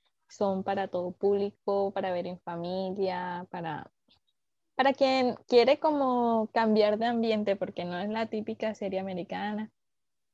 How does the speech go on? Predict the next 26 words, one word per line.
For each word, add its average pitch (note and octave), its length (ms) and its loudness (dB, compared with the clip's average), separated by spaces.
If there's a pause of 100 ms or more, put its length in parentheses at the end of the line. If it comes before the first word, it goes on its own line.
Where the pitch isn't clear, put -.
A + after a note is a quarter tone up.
(160)
Entonces, G3 1000 -2 (100)
como A#3+ 200 0
a A#3 100 0
quien A#3+ 160 0
le A3+ 80 2
gusta A3+ 340 2
ver B3 680 2 (280)
como B3 260 -2
cambios B3+ 260 4
en D4+ 60 2
los D4 80 4
argumentos, A#3+ 480 0
como G#3+ 360 -2
cosas A3+ 480 0
sorpresivas, G3+ 800 -4 (540)
que A3 320 4
quieres A#3+ 440 4
vivir A#3 400 4
un A#3 160 4
thriller, A#3 460 2
eh, A3+ 220 0 (300)
para F#3+ 240 0
ti F3 200 -6
es F#3 100 -6
esa - 220 -10
serie. - 280 -12